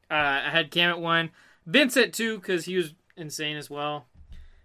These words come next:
and then, uh, I had Deshaun Watson at three because, uh,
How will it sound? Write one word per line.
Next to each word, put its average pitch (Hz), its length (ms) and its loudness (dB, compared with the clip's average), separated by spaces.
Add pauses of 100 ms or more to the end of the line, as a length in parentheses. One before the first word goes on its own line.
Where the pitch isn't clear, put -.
(160)
and 147 180 -8
then, 147 240 -6
uh, 139 480 -2
I 147 180 -2
had 139 480 0
Deshaun 151 460 -4
Watson 139 380 -6
at 131 160 -12
three 127 380 -8 (600)
because, 127 680 -6 (180)
uh, 135 480 -2